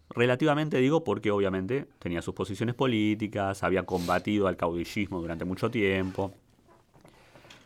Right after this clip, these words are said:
Y además estaba a favor de la guerra del Paraguay. Entonces se convierte en un candidato posible, llega a la presidencia, termina la guerra del Paraguay y en ese momento Sarmiento se encuentra con las manos sueltas como para poder utilizar presupuesto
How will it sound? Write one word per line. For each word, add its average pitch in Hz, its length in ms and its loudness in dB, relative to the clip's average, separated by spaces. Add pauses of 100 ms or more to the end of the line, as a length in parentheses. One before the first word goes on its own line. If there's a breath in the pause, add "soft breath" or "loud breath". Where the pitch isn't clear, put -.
Y 131 80 8
además 160 220 6
estaba 160 200 8
a 147 60 6
favor 156 180 6
de 151 60 6
la 131 80 6
guerra 135 180 4
del 113 100 4
Paraguay. 123 380 2 (380)
Entonces 123 600 0 (160)
se 104 200 -2
convierte 104 560 2
en 92 100 0
un 95 540 -4 (180)
candidato 107 720 2
posible, 147 600 0
llega 127 360 0
a - 40 0
la 120 80 2
presidencia, 123 680 -2 (280 loud breath)
termina 147 380 2
la 127 100 2
guerra 131 180 2
del 131 120 0
Paraguay 151 500 0 (100)
y 135 80 -2
en 156 80 0
ese 190 140 -6
momento 165 320 -2
Sarmiento 139 580 0
se 107 140 -6
encuentra 101 440 -2
con 104 360 -2
las 101 180 -6
manos 123 220 0
sueltas 120 580 -2 (1500 soft breath)
como 131 200 2
para 131 160 6
poder 131 240 4
utilizar 117 600 0
presupuesto 120 1080 0